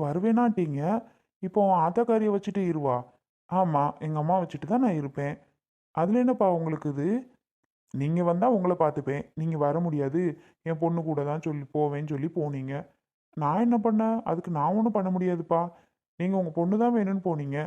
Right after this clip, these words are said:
அங்கே இருங்க பொண்ணு வீட்ல. சரி, என்னப்பா சாப்பாடு? அதுவா, அஞ்சு சூப்பரா இட்லி சுட்டுருந்துச்சு, தக்காளி சட்னி வச்சிருந்துச்சு, சாப்பிட்டேன். என்ன, இட்லி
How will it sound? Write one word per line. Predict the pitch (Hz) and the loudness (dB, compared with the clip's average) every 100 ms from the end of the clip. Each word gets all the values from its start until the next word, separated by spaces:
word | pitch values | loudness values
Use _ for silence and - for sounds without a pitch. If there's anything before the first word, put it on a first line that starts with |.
| - _ _ _ _ _ _ _ 208 | -8 _ _ _ _ _ _ _ -2
அங்கே | 220 233 247 | 0 0 0
இருங்க | 202 180 175 | -2 -4 -2
பொண்ணு | 170 160 | -2 -4
வீட்ல. | 143 147 190 170 151 _ _ _ _ | -6 -4 -4 -6 -12 _ _ _ _
சரி, | 185 190 226 170 - 156 | -2 0 0 -4 -8 -6
என்னப்பா | 202 220 208 | -4 -2 -2
சாப்பாடு? | 175 175 151 156 254 277 _ _ _ _ _ _ _ _ _ _ _ _ 156 | -2 -2 -2 -4 -6 -10 _ _ _ _ _ _ _ _ _ _ _ _ 0
அதுவா, | 151 160 156 160 156 143 - _ 139 | 2 6 6 6 4 0 -8 _ 0
அஞ்சு | 151 175 175 | 2 2 0
சூப்பரா | 160 165 165 160 | 0 4 2 2
இட்லி | 165 175 | -2 -2
சுட்டுருந்துச்சு, | 160 143 143 135 147 156 147 - _ - | -2 -4 -6 -4 -2 -2 -4 -12 _ -4
தக்காளி | 143 160 175 | 0 0 0
சட்னி | 160 151 143 | -4 -4 -6
வச்சிருந்துச்சு, | 139 139 139 135 143 147 - _ _ - | -6 -6 -6 -4 -2 -2 -4 _ _ -2
சாப்பிட்டேன். | 151 143 - - _ _ _ _ _ _ _ _ _ _ _ _ _ _ _ _ - | 0 0 -2 -6 _ _ _ _ _ _ _ _ _ _ _ _ _ _ _ _ -6
என்ன, | 160 175 240 294 _ _ 196 | -2 0 0 -4 _ _ -4
இட்லி | 190 269 | 0 0